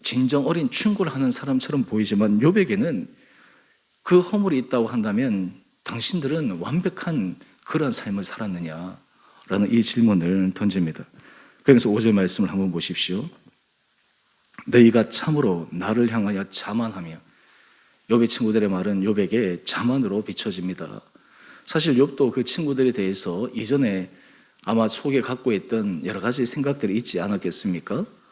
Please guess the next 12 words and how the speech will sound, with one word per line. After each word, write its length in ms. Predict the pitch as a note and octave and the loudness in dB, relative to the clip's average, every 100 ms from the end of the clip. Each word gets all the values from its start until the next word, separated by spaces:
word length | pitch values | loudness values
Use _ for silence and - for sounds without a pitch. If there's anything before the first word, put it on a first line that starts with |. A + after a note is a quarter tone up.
| _ _ _ _ _ | _ _ _ _ _
하지만 340 | - C#3+ C#3+ B2+ | -6 0 2 4
이 120 | B2+ | 4
욥의 220 | B2 C3 | 4 2
친구들은 420 | A#2+ D#3+ B2 B2+ A#2 | 0 -2 0 0 0
지금 480 | - D#3 A#2 - - | -2 -4 -4 -6 -10
이 180 | - D3 | -2 2
욥이 240 | C#3+ E3 | 2 2
당한 300 | A#2 A#2+ A#2+ | 0 0 -2
고난에 380 | G#2+ B2 C3+ C#3 | 0 0 2 0
대해서 420 | - F#2 E2+ G#2 | -2 -4 -4 -4
자만하며, 800 | - - A2+ D3 C#3 F2+ F2 G3+ - - - - - - _ | -4 2 4 6 4 2 2 0 -2 -10 -20 -20 -20 -20 _
그리고 580 | - G2 G2+ F#2+ F#2 | -8 -4 -2 -2 -6